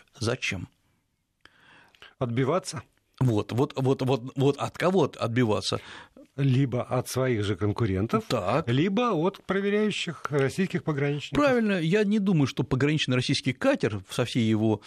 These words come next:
Speaker 1: э, пафосной, э, экипировкой и росписью можно было перепутать с, э, северокорейскими,
Speaker 2: Конкурентами.
Speaker 1: да, с конкурентами. Значит, это было сделано специально. Значит, э, северокорейские власти не предупреждали, не объясняли своим,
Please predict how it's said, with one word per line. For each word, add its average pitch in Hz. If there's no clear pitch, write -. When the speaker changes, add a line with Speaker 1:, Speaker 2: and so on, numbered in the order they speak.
Speaker 1:
э, 110
пафосной, 107
э, 107
экипировкой 127
и -
росписью 185
можно 175
было 117
перепутать 127
с, 139
э, 113
северокорейскими, 135
Speaker 2:
Конкурентами. -
Speaker 1:
да, 95
с -
конкурентами. 127
Значит, 156
это 226
было 127
сделано 135
специально. -
Значит, 180
э, 113
северокорейские 127
власти 202
не 131
предупреждали, 127
не 135
объясняли 160
своим, 107